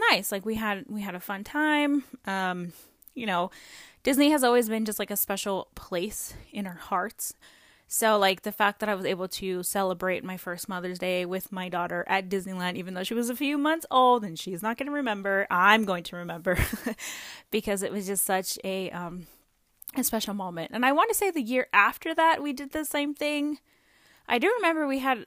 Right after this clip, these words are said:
like, we did a weekend trip at Disneyland, but I don't remember if it was Mother's Day weekend or not.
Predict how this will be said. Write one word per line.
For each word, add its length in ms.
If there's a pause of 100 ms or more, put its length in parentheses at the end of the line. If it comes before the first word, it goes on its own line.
(120)
like, 220
we 400
did 180
a 200
weekend 500
trip 220
at 80
Disneyland, 400
but 100
I 80
don't 80
remember 300
if 80
it 80
was 120
Mother's 360
Day 120
weekend 520
or 180
not. 540